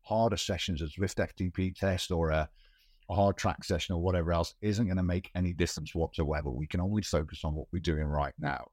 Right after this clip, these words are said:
With the ultimate objective of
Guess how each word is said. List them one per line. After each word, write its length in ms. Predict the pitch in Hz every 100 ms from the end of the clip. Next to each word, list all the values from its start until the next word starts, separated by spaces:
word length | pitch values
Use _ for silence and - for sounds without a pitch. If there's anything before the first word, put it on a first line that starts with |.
| _ _ _ _ _ _ _ _ _ _ _ -
With 160 | 120
the 180 | 131 120 -
ultimate 580 | 170 185 - 135 123 - _
objective 720 | 107 98 143 - - - - - _ _ -
of 140 | 101